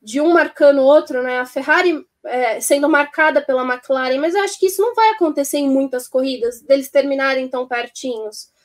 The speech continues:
E aí, se a Ferrari realmente engatar e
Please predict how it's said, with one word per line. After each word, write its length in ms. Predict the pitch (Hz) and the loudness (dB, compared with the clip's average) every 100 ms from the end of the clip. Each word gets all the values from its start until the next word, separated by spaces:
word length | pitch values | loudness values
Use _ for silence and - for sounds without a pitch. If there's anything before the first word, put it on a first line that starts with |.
| _ _ - - _ | _ _ -20 -20 _
E 120 | 254 | 0
aí, 480 | 269 262 277 392 415 | 2 2 2 2 2
se 180 | - 311 | -2 -2
a 200 | 294 427 | 0 0
Ferrari 400 | 427 381 330 311 | -4 -2 0 0
realmente 480 | 294 302 339 339 330 | 0 0 2 0 -2
engatar 760 | 294 254 254 262 277 339 277 _ _ _ _ _ | -2 -4 -4 -2 0 0 -4 _ _ _ _ _
e 400 | 254 262 254 | -8 -6 -6